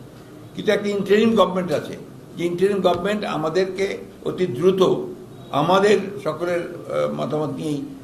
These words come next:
একটা সংস্কারের মধ্য দিয়ে তারা নির্বাচনে যাবে, যে নির্বাচনটা অবাধ, নিরপেক্ষ হবে, জনগণের হাতে ক্ষমতা হস্তান্তর হবে, সেখানে প্রতিবন্ধকতা সৃষ্টি করছে। এক। দুই হচ্ছে, আপনারা দেখবেন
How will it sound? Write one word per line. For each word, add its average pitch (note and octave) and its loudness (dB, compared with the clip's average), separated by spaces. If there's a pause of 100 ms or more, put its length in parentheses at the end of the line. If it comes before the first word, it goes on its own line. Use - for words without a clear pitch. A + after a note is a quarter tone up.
(140)
একটা C3+ -6
সংস্কারের D#3 -2
মধ্য C#3+ -4
দিয়ে C3+ -2
তারা C3+ 0
নির্বাচনে A#2 -2
যাবে, E2 -6 (480)
যে C#3+ 0
নির্বাচনটা C3+ 0
অবাধ, B2 2 (120)
নিরপেক্ষ A#2 -6
হবে, A#2+ -2
জনগণের A#2 -4
হাতে E3+ -4 (380)
ক্ষমতা C3 -2
হস্তান্তর A2 -6
হবে, D2 -12 (520)
সেখানে G#3+ 4 (120)
প্রতিবন্ধকতা F#3+ 2 (120)
সৃষ্টি A#2 -12
করছে। - -16 (500)
এক। A#2 2 (480)
দুই F3+ 2
হচ্ছে, G3 2 (420)
আপনারা F3 -2
দেখবেন F#3 2